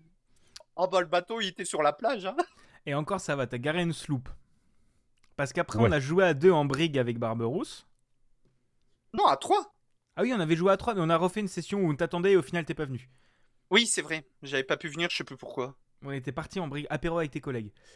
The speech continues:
Speaker 2: Et t'étais
Speaker 1: Oui,
Speaker 2: ivre mort.
Speaker 1: c'est vrai.
Speaker 2: Et, euh, on est
Speaker 3: Le
Speaker 2: parti
Speaker 3: basque
Speaker 2: en
Speaker 1: En même temps,
Speaker 3: signal
Speaker 1: ils m'ont
Speaker 3: a
Speaker 1: fait
Speaker 3: été
Speaker 1: boire
Speaker 3: allumé,
Speaker 1: une
Speaker 3: tu pouvais pas, tu pouvais pas y échapper, c'est normal.
Speaker 1: En même temps, ils m'ont fait boire de la goudale. Je digère pas la goudale.
Speaker 2: Bref.
Speaker 3: Bref.
Speaker 2: Quelle a été ton <laughs> expérience avec la brigue à piloter, Barberousse ?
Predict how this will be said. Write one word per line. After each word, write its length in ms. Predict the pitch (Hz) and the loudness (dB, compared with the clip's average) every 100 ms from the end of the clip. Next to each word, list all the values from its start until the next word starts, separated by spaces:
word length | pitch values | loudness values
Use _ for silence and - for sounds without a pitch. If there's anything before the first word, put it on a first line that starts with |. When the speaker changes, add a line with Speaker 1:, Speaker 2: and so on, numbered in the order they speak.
| _ | _
Speaker 2:
Et 20 | 123 | -8
t'étais 180 | 123 | 2
Speaker 1:
Oui, 140 | 170 233 | 4 4
Speaker 2:
ivre 140 | 233 | 4
mort. 100 | - | 2
Speaker 1:
c'est 80 | 202 | 2
vrai. 260 | 180 170 - - - - _ _ _ _ 403 _ _ 175 | 4 0 -2 -16 -16 -18 _ _ _ _ -16 _ _ -8
Speaker 2:
Et, 160 | 147 | -4
euh, 300 | 135 131 127 - | 0 0 0 -2
on 80 | 143 | 2
est 40 | |
Speaker 3:
Le 140 | 95 101 | 6 10
Speaker 2:
parti 180 | 127 | 8
Speaker 3:
basque 60 | - | 10
Speaker 2:
en 40 | |
Speaker 1:
En 40 | 247 | 8
même 160 | 208 | 8
temps, 80 | 120 | 6
Speaker 3:
signal 60 | - | 4
Speaker 1:
ils 40 | |
m'ont 60 | 117 | 4
Speaker 3:
a 20 | |
Speaker 1:
fait 80 | 107 | 2
Speaker 3:
été 60 | 113 | 4
Speaker 1:
boire 100 | - | 4
Speaker 3:
allumé, 200 | 107 120 | 4 2
Speaker 1:
une 60 | 147 | 0
Speaker 3:
tu 140 | 113 | -2
pouvais 180 | - 107 | -2 0
pas, 300 | 113 110 98 | 2 2 2
tu 220 | - 101 | -2 -6
pouvais 260 | - 113 113 | 0 0 2
pas 140 | 123 | 0
y 120 | 113 | 2
échapper, 340 | 110 117 - 95 | 2 0 -2 -4
c'est 120 | 101 | -4
normal. 300 | 98 90 78 - | -4 -6 -8 -4
Speaker 1:
En 100 | 185 | 0
même 160 | 240 277 | 4 2
temps, 140 | - 403 | 2 0
ils 60 | 226 | 0
m'ont 100 | 381 | -4
fait 120 | 226 | -2
boire 180 | 196 285 | 0 0
de 40 | |
la 80 | 180 | 0
goudale. 460 | 160 202 254 262 202 | -4 -2 2 2 0
Je 140 | 160 | -6
digère 340 | 175 185 226 - | -6 2 2 6
pas 200 | 247 254 | 4 6
la 100 | 180 | 2
goudale. 480 | 160 175 190 180 - - - - _ _ _ _ _ _ _ - | 0 -2 0 -2 -8 -20 -20 -20 _ _ _ _ _ _ _ -14
Speaker 2:
Bref. 540 | 120 123 151 135 - | -8 -2 -2 -2 2
Speaker 3:
Bref. 420 | 110 135 127 - _ _ _ - | 10 10 10 4 _ _ _ 0
Speaker 2:
Quelle 160 | 180 | 2
a 60 | 202 | 6
été 180 | 285 202 | 6 6
ton 180 | 403 165 | 6 6
<laughs> 0 | |
expérience 520 | 453 180 190 202 185 | 4 6 6 4 2
avec 160 | 139 | 2
la 120 | 143 135 | 2 4
brigue 220 | 156 170 | 4 6
à 40 | |
piloter, 460 | 143 165 156 135 139 | 4 2 0 2 0
Barberousse ? 640 | 123 120 120 117 - - | 2 2 0 -4 -6 -12